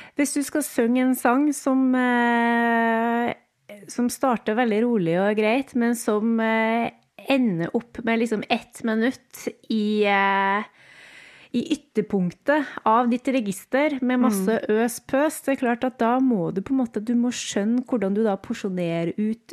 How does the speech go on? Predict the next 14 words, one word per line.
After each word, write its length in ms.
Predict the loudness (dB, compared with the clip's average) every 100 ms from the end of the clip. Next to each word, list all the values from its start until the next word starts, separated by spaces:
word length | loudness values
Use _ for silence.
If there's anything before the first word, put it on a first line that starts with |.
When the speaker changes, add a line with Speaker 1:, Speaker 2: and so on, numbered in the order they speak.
| -4
Speaker 1:
eh, 420 | 0 0 -2 -4 -8 -12 -12 -20 -20 -4
energien 880 | -2 0 -2 -2 -2 0 0 0 0
din. 380 | 2 2 2 0 _ -20 -8
Speaker 2:
Ja. 140 | -2 0
Speaker 1:
Og 60 |
det 120 | 0
er 40 | 0
klart 220 | 0 0 0
at, 300 | -2 -2 -2
eh, 140 | -2
d-, 380 | -4 -10 -10 -6
hvis 220 | -4 -4
du 100 | -6
skal 320 | -6 -2 -2